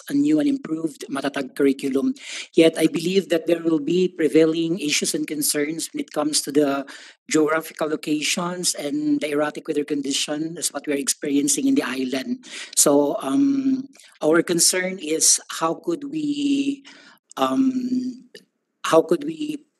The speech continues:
perform well given that kind of conditions, um, as we are in the island schools. Um,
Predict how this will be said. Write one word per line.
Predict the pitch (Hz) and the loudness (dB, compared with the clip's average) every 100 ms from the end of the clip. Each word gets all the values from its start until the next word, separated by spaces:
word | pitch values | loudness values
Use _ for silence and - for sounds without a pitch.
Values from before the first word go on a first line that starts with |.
| _ | _
perform | 165 156 - 175 165 151 | 2 2 4 4 4 2
well | 135 135 170 196 _ - - _ - | 2 -2 -6 -8 _ -20 -20 _ -4
given | 139 160 160 151 | 0 0 -2 -4
that | 147 - | -6 -8
kind | 156 147 - | -6 -4 -6
of | 131 | -6
conditions, | - 135 - - - 127 131 135 - - | -2 -2 -2 -2 -2 -2 -2 0 0 -2
um, | 135 127 123 135 | -6 -6 -4 -4
as | - - | 0 0
we | 147 | 0
are | 135 | -6
in | 147 135 131 | -4 -2 -2
the | 127 131 | -4 -6
island | 127 127 131 | -6 -4 0
schools. | 131 - 127 127 127 - - - - - - - - | 2 0 -2 -4 0 0 0 -6 -20 -20 -20 -16 -4
Um, | 135 131 135 127 131 131 | 0 2 2 2 0 -2